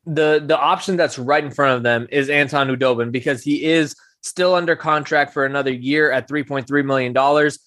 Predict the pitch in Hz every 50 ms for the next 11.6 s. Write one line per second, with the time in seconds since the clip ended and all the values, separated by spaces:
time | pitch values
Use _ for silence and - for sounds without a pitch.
0 | _ _ _ - 151 147 127 131 143 151 156 156 151 151 151 147 147 143 139 127
1 | - 151 147 143 139 160 151 147 139 131 139 127 - 170 165 165 156 139 131 -
2 | - 160 165 165 156 151 147 143 - _ _ _ _ _ _ 160 147 120 - -
3 | 180 170 170 165 160 156 156 151 151 151 - _ _ _ _ _ 165 165 165 151
4 | 170 156 - 214 220 226 202 180 180 185 185 175 190 175 156 131 - - 160 151
5 | 160 156 147 - 143 131 147 151 135 147 151 147 135 117 117 127 123 139 143 135
6 | 131 131 127 127 127 127 120 131 131 131 131 127 123 120 110 - - 165 185 175
7 | 151 135 127 120 113 - 127 120 110 131 113 147 143 131 123 117 - _ _ _
8 | _ _ _ - 170 196 208 - 202 202 185 - 180 185 185 180 175 180 175 160
9 | 151 151 151 156 156 151 151 139 - - 143 135 131 131 131 123 127 127 147 147
10 | 135 127 123 147 156 160 160 170 160 151 151 143 123 131 156 165 160 - 175 160
11 | 151 135 - - - 143 151 156 151 151 151 147